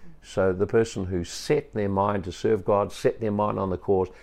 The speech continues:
gonna fulfill it f-, faithfully, then often God, the devil will add in people around that are a burden. So you need to just recognize that. So any relationship that is, um,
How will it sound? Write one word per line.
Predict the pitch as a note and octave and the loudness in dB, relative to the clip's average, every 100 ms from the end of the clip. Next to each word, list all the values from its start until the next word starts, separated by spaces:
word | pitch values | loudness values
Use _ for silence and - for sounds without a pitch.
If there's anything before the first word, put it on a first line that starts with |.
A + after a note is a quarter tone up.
| - | -12
gonna | - D#2 | -6 -6
fulfill | - B2 A#2 - A2+ A2 | -2 -2 -2 4 6 6
it | - | 2
f-, | - - - | -6 -6 -4
faithfully, | - A2 G#2+ G#2+ A2 A2 - - - - | 2 2 2 4 4 4 -2 -20 -18 -6
then | F2+ | 2
often | A2+ C#3 - F2+ F2+ | 4 4 2 -2 0
God, | A2+ - | -2 -2
the | G#2 G2 | 0 0
devil | F#2 G#2 F#2+ | 4 4 4
will | E2+ E2+ | 2 4
add | G2 F#2+ | 2 2
in | F#2+ | -2
people | - G2+ F#2+ | -2 -2 0
around | F2+ F2+ E2+ E2+ | 0 -2 -2 -2
that | F2 | -2
are | F2+ | -2
a | |
burden. | F#2+ B2+ F2+ D#2+ | 2 4 4 0
So | - | -6
you | C3 | -4
need | C3+ | -4
to | - | -6
just | F#2 - | -14 -6
recognize | F#2 - F2 D#2+ D2+ | -6 -4 -8 -6 -6
that. | - G2+ - - - - - | -2 -2 -2 -14 -20 -18 -18
So | - A#2+ | -2 0
any | A#2+ G#2+ | 4 4
relationship | F#2 F#2 G#2 G2+ G2+ - G#2 - - | 4 6 4 4 -6 -4 -2 -2 0
that | F#2 F2 - | 0 0 -4
is, | F#2 F2 | -10 -8
um, | F2 E2 E2+ F2 | -10 -8 -10 -12